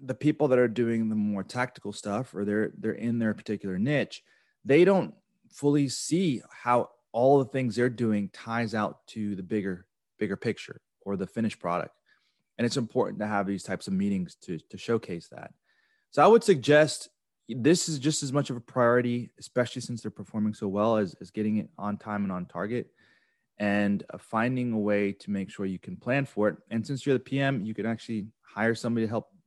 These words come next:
plan this for you. So maybe that takes off some of the time off, off your hands. All right, Parker, Appreciate it. And I would love to see a picture of your project celebration party.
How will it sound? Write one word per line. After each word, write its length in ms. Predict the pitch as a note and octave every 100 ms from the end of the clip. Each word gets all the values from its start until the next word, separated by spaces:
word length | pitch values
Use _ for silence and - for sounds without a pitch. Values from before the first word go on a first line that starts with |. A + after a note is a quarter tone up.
| -
plan 180 | A2+
this 160 | A#2 A2+
for 240 | - G#2+
you. 160 | G#2+ F2+
So 140 | -
maybe 180 | G2 G#2
that 140 | G#2 -
takes 240 | G#2 -
off 260 | G2+ G2 _ _ _ _ _ _
some 180 | - G#2+
of 80 | G2+
the 80 |
time 220 | A2 G#2 F#2+
off, 340 | - F2+ - _ -
off 220 | - -
your 100 | G2
hands. 420 | E2 D2 - - _ _ _ _ _ _ _ -
All 100 | A2
right, 120 | G#2+
Parker, 480 | - G#2+ A#2 G#2+ _ _ -
Appreciate 380 | C#3+ C3+ C#3 C3+
it. 180 | C3+ -
And 340 | B2 B2+ B2 A#2+
I 160 | - A2+
would 160 | B2
love 360 | A#2+ G#2 A#2+ B2+
to 40 |
see 160 | A#2 C3+
a 60 | A#2+
picture 400 | - A#2+ - - -
of 240 | G2+ G2+
your 300 | G2+ G#2 A#2+
project 800 | - - G#2 G#2 G2+ A2 G2+ _ _ _ _ _ _ -
celebration 840 | - - G2+ G#2 F#2 G2 G#2 F2 E2+ _
party. 500 | - F#2 E2+ F2 -